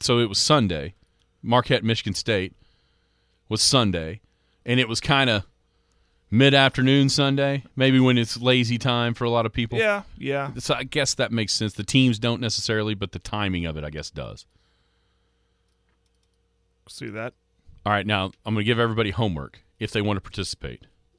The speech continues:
Speaker 1: You've already done this, I've already done this, but we'll let our listeners do it as well, and then they can tell us what they think tomorrow.
Speaker 2: Well, if you're allowing me, then you're giving me another twenty-three hours here, then I might make some
Speaker 1: Make some
Speaker 2: changes,
Speaker 1: changes.
Speaker 2: 'cause I
Speaker 1: Okay.
Speaker 2: did this in, like, five minutes.
Speaker 1: I did.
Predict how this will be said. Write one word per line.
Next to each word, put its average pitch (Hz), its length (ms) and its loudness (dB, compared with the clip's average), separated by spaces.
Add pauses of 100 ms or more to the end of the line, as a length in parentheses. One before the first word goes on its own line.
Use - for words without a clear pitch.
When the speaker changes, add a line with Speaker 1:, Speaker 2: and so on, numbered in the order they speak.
(200)
Speaker 1:
You've 110 180 0
already 127 220 6
done 113 200 2
this, 110 220 0
I've 104 120 0
already 104 180 2
done 95 220 0
this, 92 220 -2
but - 360 -2 (420)
we'll 95 100 0
let 101 80 2
our 92 100 0
listeners 87 420 -4
do 90 160 -2
it 85 60 -4
as 82 120 -6
well, 85 180 -2
and 85 100 -4
then 85 80 -2
they 85 100 -4
can 82 140 -8
tell 85 180 -4
us 82 120 -10
what 78 120 -8
they 80 120 -6
think 78 220 -10
tomorrow. 76 300 -6
Speaker 2:
Well, 202 80 -4
if - 80 -8
you're 220 80 2
allowing 226 280 0
me, 185 40 -4
then 160 200 -4
you're 165 100 -8
giving 190 180 -6
me 180 60 -2
another 165 220 -2 (180)
twenty-three 160 480 -4
hours 143 220 0
here, 135 120 -8
then 131 140 -10
I 135 40 -6
might 135 200 -8 (100)
make 135 220 -10
some 117 160 -12
Speaker 1:
Make 110 140 0
some 101 120 -6
Speaker 2:
changes, 104 360 0
Speaker 1:
changes. 139 180 -6
Speaker 2:
'cause 151 120 -4
I 123 40 6
Speaker 1:
Okay. 127 120 6
Speaker 2:
did 202 140 4
this 156 180 0
in, 151 60 -8
like, 135 140 -8
five 147 280 -4
minutes. 127 380 -10
Speaker 1:
I 95 100 0
did. 92 180 -4